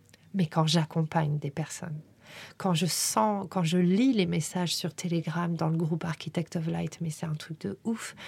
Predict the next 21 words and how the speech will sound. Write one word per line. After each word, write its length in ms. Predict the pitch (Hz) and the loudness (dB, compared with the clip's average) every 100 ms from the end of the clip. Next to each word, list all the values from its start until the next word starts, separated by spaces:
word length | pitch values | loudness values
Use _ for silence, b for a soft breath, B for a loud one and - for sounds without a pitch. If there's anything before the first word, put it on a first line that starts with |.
| B B | B B
Je 140 | - - | -6 -2
lis 120 | 190 | 0
les 120 | 196 | 0
messages, 640 | 175 190 - 220 202 196 | 0 -2 0 2 2 2
je 60 | 190 | 0
vois 200 | 170 185 | 0 0
chaque 300 | - 208 - | 0 -2 -2
personne 500 | 208 - - 202 196 | -4 -4 -4 -2 -2
qui 180 | - 208 | -2 -4
fait 140 | - | -2
des 120 | 170 | -4
prises 280 | - - 196 | -6 -4 -2
de 80 | 196 | -2
conscience 500 | - 190 - 196 180 | -2 -4 -2 -2 -2
géniales. 580 | 165 202 202 208 208 185 - _ _ _ _ _ - - | 0 -2 0 0 -2 -4 -10 _ _ _ _ _ -20 -2
Euh, 120 | 180 165 B B B | 0 0 B B B
je 200 | - 185 | -4 0
vois, 580 | 202 180 196 208 196 196 - | 0 0 2 4 4 0 -2
euh, 240 | 185 175 | -2 -2
des 180 | 185 196 | -2 0
miracles 680 | 196 208 208 208 208 185 | 2 2 4 2 2 -2